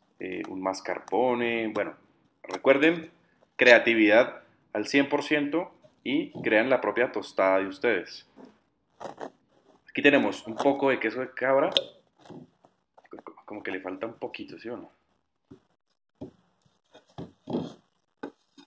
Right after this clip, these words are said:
Eso es. Si vamos a comer tostadas a la francesa, toca hacerlo bien.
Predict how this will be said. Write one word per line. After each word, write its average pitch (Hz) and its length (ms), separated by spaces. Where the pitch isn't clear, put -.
Eso 110 400
es. 95 440
Si - 100
vamos 101 100
a 156 80
comer 107 220
tostadas 135 320
a 135 40
la 139 80
francesa, 104 480
toca 113 220
hacerlo 117 560
bien. 101 460